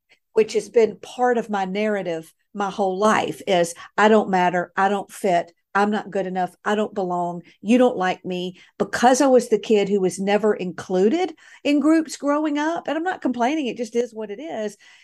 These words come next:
Um, I'm always waiting for people not to include me and then to feel like, "Oh, see,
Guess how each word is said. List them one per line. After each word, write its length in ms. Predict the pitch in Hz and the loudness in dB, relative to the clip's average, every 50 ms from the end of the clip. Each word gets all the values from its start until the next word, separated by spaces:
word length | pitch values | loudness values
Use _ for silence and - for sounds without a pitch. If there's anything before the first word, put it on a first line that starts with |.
| _ _ - - - | _ _ -18 -8 -2
Um, 420 | 226 220 214 208 202 196 190 - _ _ - | 0 2 2 2 2 -2 -6 -16 _ _ -2
I'm 200 | 240 233 226 247 | -2 2 2 2
always 340 | 262 269 262 262 240 220 214 | 2 2 2 0 -2 -4 -4
waiting 420 | 202 233 247 262 254 247 214 202 | -2 0 0 0 0 -2 -6 -8
for 180 | - - 202 196 | -10 -14 -14 -8
people 360 | - 233 226 220 220 190 190 | -4 -4 -4 -2 -4 -4 -4
not 320 | 190 196 196 202 - - - | -4 -4 -4 -6 -8 -6 -4
to 140 | 233 214 | -4 -4
include 520 | 202 196 185 - - 196 190 190 208 202 208 | -2 -4 -8 -10 -8 -6 -4 -4 -4 -6 -6
me 380 | 214 233 254 277 294 302 - _ - | -6 -6 -6 -6 -8 -10 -12 _ -10
and 160 | 208 202 202 | -8 -6 -4
then 180 | 214 214 202 | -4 -4 -2
to 100 | 196 202 | -4 -6
feel 380 | 185 - - 240 220 220 220 202 | -6 -6 -4 -2 0 0 0 -2
like, 380 | 190 196 190 185 185 - - - | -2 -4 -4 -4 -4 -6 -8 -8
"Oh, 240 | - 302 285 226 185 | -6 -4 -2 -2 -4
see, 560 | 185 - - - 226 233 262 269 277 285 285 | -6 -6 -4 -2 -2 -2 -2 -4 -6 -8 -10